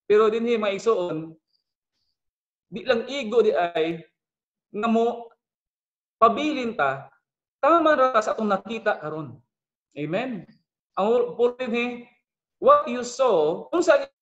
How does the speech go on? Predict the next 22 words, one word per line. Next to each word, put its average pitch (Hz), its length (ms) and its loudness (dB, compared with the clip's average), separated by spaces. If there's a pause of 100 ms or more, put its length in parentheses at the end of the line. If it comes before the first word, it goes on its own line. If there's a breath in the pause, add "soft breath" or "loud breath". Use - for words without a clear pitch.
imo 277 200 -2
nakita, 262 600 0 (320)
sa - 220 -8
pulo 339 420 0
ka 277 200 4
tuig 247 280 -2
nga 226 80 -2
nilabay, 151 480 0 (760)
karon, 202 560 4 (200)
dili 254 360 -6
unta, 233 560 0
maura 190 320 2
gihapon. 139 520 -8 (720)
Amen. 151 540 -8 (760)
Dili 220 380 -2
day 214 180 4 (160)
igo 185 240 2
ang 156 300 -2
one 175 260 0
time 135 560 -4 (400)
nga 156 160 -6
pagkakita. 135 540 -12